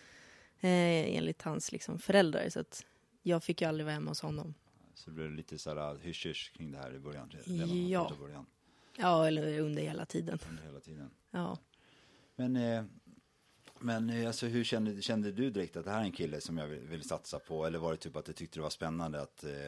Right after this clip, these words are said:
Speaker 1: Nej, jag blev ju tokkär, trodde jag. Eh, jag blev ju helt, eh, besatt utav honom.
Speaker 2: Och du sa, "Det trodde jag."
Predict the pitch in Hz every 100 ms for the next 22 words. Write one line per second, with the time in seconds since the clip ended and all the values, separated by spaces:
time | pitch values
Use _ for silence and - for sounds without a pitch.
0 | 69 _ _ - - - 170 156 151 175
1 | 233 208 170 165 185 151 - - - 170
2 | 160 156 - 170 - - - - _ _
3 | - - 160 151 151 165 185 196 165 156
4 | 151 151 160 - - 156 156 - - -
5 | - - - 170 165 - 170 - _ _
6 | _ - - 90 101 90 85 - 87 104
7 | 78